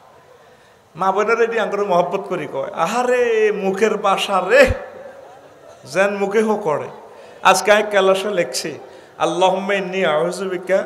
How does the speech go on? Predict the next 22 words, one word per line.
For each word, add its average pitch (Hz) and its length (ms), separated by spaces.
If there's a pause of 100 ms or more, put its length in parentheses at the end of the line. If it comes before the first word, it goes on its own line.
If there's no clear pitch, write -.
(600)
মিনাল 151 460
আফওয়াক।" 143 560 (560)
ফোকের 190 380
জমা 180 300 (180)
আফওয়াক। 131 500 (1400)
কইছে, 156 220
"আল্লাহ, 143 520 (340)
তোগো 156 220
মুখের 170 340 (160)
হো 165 100
করে 131 300
নতুন 135 360
ফানা 123 220
চাই।" 120 220 (1300)
একশোটা 214 480
মাইয়া 220 300
যদি 196 260
হমানে 226 440
কথা 190 240
কত 185 200
হড়াইম 185 400
কেমনে? 135 300